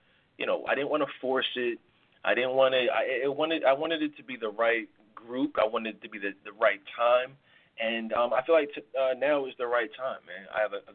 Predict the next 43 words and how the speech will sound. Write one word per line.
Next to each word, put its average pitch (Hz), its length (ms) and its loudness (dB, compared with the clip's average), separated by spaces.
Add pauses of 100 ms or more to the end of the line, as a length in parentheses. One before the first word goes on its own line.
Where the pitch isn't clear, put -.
good 127 180 -8
group 123 240 -12
of 104 140 -16
guys 110 380 6 (600)
that, 107 400 2
um, 101 520 -6 (160)
some 131 120 -2
are 113 140 0
friends 127 340 2 (160)
that 117 120 4
I've 113 100 6
known 117 280 0
for 113 100 -2
a 110 40 2
long 113 280 4
time. 120 320 0 (400)
Um, 95 260 -6
others 120 240 2
are 104 80 -4 (100)
frat 127 240 4
brothers. 120 480 -4 (480)
Um, 95 380 -10 (340)
some 110 100 -16 (100)
family 123 320 0
might 123 240 2
even 120 220 -8
pop 117 300 0
up. 120 200 0 (520)
Um, 104 440 -6
but 113 220 6 (280)
we, 151 220 0
we've 147 180 -4
got 156 160 4
a 131 60 -6
really 156 260 -4
good 147 180 -4
group. 139 200 -10
So 123 200 -4
I'm 131 60 -10
gonna 131 160 -4
bring 147 240 -8
it 143 140 -8
back 117 180 0